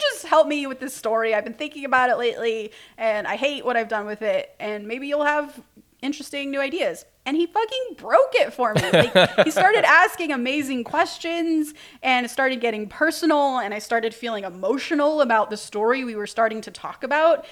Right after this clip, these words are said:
Speaker 1: And I
Speaker 2: Wow.
Speaker 1: started seeing how I could start pulling in, um, real life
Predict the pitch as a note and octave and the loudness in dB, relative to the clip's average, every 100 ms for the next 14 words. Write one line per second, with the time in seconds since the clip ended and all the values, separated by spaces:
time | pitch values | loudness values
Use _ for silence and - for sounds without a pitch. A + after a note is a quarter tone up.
0 | - G3+ A3 G#3 E3+ A#3+ A#3+ A#3 - A3+ | -2 4 6 6 2 -2 -2 -4 -6 -6
1 | A#3 C#4 C#4+ A#3 A3 G#3+ - G#3+ G#3 - | -6 -4 -6 -4 -2 -2 -2 -6 -8 -6
2 | G#3+ G#3 - - A#3+ A3 G#3 G#3 A#3 A#3 | -6 -6 -8 -6 -4 -4 -6 -8 -6 -8
3 | A#3 A3+ _ _ _ _ G#3 G3+ F#3+ F3+ | -8 -12 _ _ _ _ -6 -4 -6 -10
4 | - _ _ _ _ _ - G3 B3+ A#3+ | -18 _ _ _ _ _ -18 -12 -2 0
5 | A#3 F3 F3 B3+ - | 0 -4 -6 -8 -14